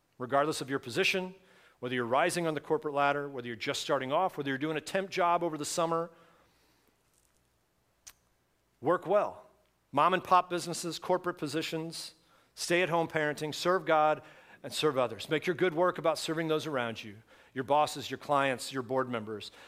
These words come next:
the custodial staff, the administrators, the call center reps, the teachers, the students, your kids. What does it look like for you and for me to work as unto the Lord, to see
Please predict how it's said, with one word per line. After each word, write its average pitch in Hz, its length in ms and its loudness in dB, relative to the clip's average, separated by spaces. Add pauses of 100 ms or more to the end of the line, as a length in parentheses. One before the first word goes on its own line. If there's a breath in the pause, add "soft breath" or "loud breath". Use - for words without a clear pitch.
(100)
the 147 80 -4
custodial 160 560 2
staff, 120 380 -2
the 156 80 0
administrators, 139 640 -2
the - 80 -8
call 156 240 0
center 143 240 -4
reps, 117 280 -6
the 143 80 -12
teachers, 147 480 -6
the - 80 -14
students, 156 540 -6 (360 loud breath)
your 151 120 -2
kids. 156 720 -2 (1400 soft breath)
What 151 100 0
does 170 120 -2
it 175 80 0
look 165 160 -4
like 131 200 0
for 143 120 -10
you 160 320 0
and 147 140 -6
for 156 100 -8
me 123 220 -4
to 127 100 -10
work 127 280 -4
as 143 140 -8
unto 117 240 -10
the 110 60 -18
Lord, 101 280 -16
to 120 60 -12
see 175 460 -2